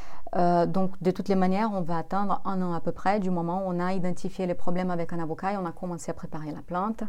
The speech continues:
on l'a initiée. C'est un an où elle va continuer à souffrir. Ça, c'est très compliqué. Euh, il y a des autorités qui imposent des droits beaucoup plus rapidement que ça. Et l'exemple, euh, notoire est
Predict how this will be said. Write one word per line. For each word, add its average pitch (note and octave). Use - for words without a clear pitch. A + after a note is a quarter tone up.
on F3+
l'a F3
initiée. E3+
C'est -
un E3
an G#3
où G#3
elle D#3+
va D#3
continuer E3
à D#3+
souffrir. A3
Ça, G#3
c'est G3+
très F#3
compliqué. F#3+
Euh, F3
il F#3
y F#3
a A3+
des A3+
autorités F#3
qui F#3+
imposent F3
des E3+
droits D#3
beaucoup G3+
plus A3
rapidement F3
que -
ça. G#3
Et -
l'exemple, E3
euh, -
notoire E3
est E3